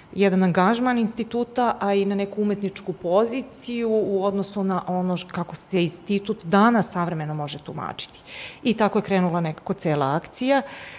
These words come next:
E, tako da kažem, e, možda čak i ima mnogo više autora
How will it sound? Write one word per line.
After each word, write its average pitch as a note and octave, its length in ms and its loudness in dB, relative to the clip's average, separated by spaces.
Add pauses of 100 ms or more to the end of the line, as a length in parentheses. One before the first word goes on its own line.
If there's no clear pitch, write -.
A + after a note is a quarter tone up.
(440)
E, F#3+ 340 2
tako G#3+ 280 2
da A#3+ 60 6
kažem, A#3+ 440 4
e, G3+ 320 0
možda A3 500 2
čak A#3+ 260 -2
i A#3+ 60 -2
ima B3 240 2
mnogo A3 300 4
više A3+ 280 0
autora G#3+ 680 4